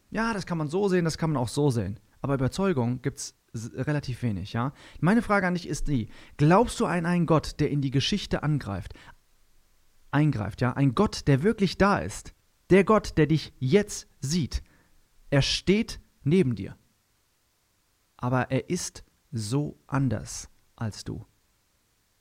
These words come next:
Ja? „Dieses hast du getan und ich schwieg.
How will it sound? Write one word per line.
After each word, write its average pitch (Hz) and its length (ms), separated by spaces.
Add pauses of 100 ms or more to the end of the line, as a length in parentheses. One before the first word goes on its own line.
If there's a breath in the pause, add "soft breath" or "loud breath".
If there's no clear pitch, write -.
(240)
Ja? 117 260 (800)
„Dieses 170 320
hast 175 220
du 165 80
getan 117 680 (480)
und 120 180
ich 113 140
schwieg. 120 400